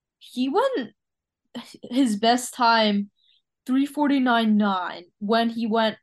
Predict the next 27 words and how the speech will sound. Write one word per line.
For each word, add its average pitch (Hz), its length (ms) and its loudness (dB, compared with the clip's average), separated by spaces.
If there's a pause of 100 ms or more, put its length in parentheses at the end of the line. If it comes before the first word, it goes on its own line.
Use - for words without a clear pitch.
one 208 380 -4
forty-six 202 1000 -12
one 185 400 -10
in 196 80 -12
the - 80 -14
two 208 240 -10
hundred 190 320 -12
free. - 460 -12 (580)
And 220 220 2
this 233 160 -2
was 233 140 -4
at 208 160 -4
U 208 100 -2
S 208 180 -2
Nationals. 196 580 -8
And 220 180 -4
that 233 240 2 (200)
leads 214 500 -10
me 440 240 -2
to 339 120 -10
believe 240 800 -2 (580)
that 247 200 -2
in 208 320 0
long 185 340 -4
course, - 640 -4 (640)
he's 247 420 -6 (640)
not 226 500 2